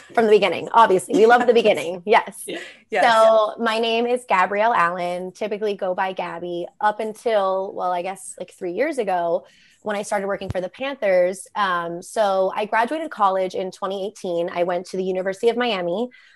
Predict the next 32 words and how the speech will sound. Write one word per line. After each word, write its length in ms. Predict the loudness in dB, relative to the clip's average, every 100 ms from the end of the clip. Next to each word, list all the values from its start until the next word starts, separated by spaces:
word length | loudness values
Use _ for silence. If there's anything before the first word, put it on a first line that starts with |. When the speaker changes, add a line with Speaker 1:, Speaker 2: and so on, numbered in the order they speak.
| 0
Speaker 2:
where 160 | 4 6
I 120 | 4
studied 420 | 2 4 4 2
communications 800 | 0 0 2 0 0 -2 -2 -2
and 180 | -6 -6
theater. 400 | -6 -6 -8 -16 _ _ _ _ _ _ _ _ _ 4
I 100 | 6
was 140 | 6
gradu-, 300 | 8 6 6 4
I 40 |
had, 120 | 6
like, 180 | 4 0
two 200 | -2 0
weeks 400 | 0 -2 -6 -10
until 180 | -4 -2
I 60 | 0
graduated 640 | 2 2 2 0 0 -2
and 240 | -4 -6 -4
absolutely 440 | -4 -2 -2 -2
no 60 | -2
job. 340 | -2 -4 -14 -18 _ _
And 300 | -8 -6 -6
I, 320 | 0 0 0 -2
at 160 | -8
the 60 | -8
t-, 80 | -2
I 160 | -2 -2
was 100 | -6
like, 120 | -6
"What 140 | -6
am 80 |
I 40 | -6